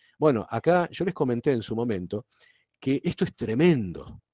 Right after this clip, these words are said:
Esto no es algo, eh, algo común. Cuando Yeshua utiliza esa escritura para referirse al mismo, esto es tremendo para el judaísmo.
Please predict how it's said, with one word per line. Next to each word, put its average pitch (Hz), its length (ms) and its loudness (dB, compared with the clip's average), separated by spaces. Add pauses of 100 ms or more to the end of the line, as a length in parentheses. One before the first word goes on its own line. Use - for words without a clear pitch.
(380)
Esto 139 280 -2
no 127 160 2
es - 300 0
algo, 101 840 -4
eh, 95 560 -8
algo 120 220 2
común. 107 540 2 (220)
Cuando 107 220 0
Yeshua 104 320 2
utiliza 135 320 0
esa 127 140 -2
escritura 131 360 6
para 104 180 2
referirse 110 520 2
al 127 80 2
mismo, 101 380 -4 (220)
esto 190 180 0
es - 100 -2
tremendo 131 540 6
para 92 140 -4
el 90 80 -6
judaísmo. 87 640 -6